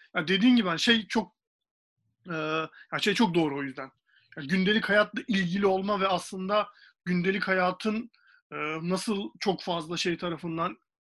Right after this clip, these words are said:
etkilen-, etki altında bırakıldığı, manipüle edildiği ve hani bunları da hani belki de en görünür örnekleri bu işte bahsettiğimiz kurumlar olduğu için yani evet tüm noktada baktığımız zaman hani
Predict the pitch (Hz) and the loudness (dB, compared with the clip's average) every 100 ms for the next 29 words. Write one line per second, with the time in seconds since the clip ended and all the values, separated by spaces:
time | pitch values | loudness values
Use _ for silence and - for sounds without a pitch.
0 | _ 185 - - 165 160 156 151 147 - | _ -12 -10 -4 -2 -2 -4 -10 -10 -10
1 | 147 _ - 180 156 175 160 151 160 147 | -10 _ -2 0 0 -4 -6 -4 -6 -4
2 | 160 151 160 165 156 160 165 156 165 156 | -6 -6 -4 -4 -6 -2 -2 -2 -6 -4
3 | 165 165 _ - _ - 175 160 165 202 | -4 -4 _ -20 _ 0 2 2 -2 -4
4 | 165 190 185 190 180 170 175 196 - _ | -2 0 2 0 0 -2 -2 -4 -6 _
5 | _ 165 165 160 165 190 - _ _ _ | _ -2 -2 -2 0 0 0 _ _ _
6 | - 190 170 - _ _ _ _ _ - | 2 4 2 -4 _ _ _ _ _ -2
7 | 165 175 165 170 160 - 170 160 160 156 | 4 4 4 0 0 -4 -4 -2 -4 -2
8 | 170 165 156 165 175 151 156 - 147 180 | -2 -2 -4 -4 -4 -4 -4 -4 -6 -4
9 | 165 - 170 147 143 156 - _ _ - | -6 -6 -8 -6 -8 -10 -12 _ _ -20
10 | _ - 180 180 220 214 - 277 _ _ | _ 2 2 4 0 0 -2 -4 _ _
11 | _ _ - 175 196 233 247 _ - 262 | _ _ -6 0 4 6 4 _ 4 6
12 | 262 - _ - 196 196 - 196 190 202 | 6 0 _ -4 2 2 2 0 2 2
13 | 190 226 226 220 185 214 262 190 190 | 0 2 4 4 2 0 -2 -2 -4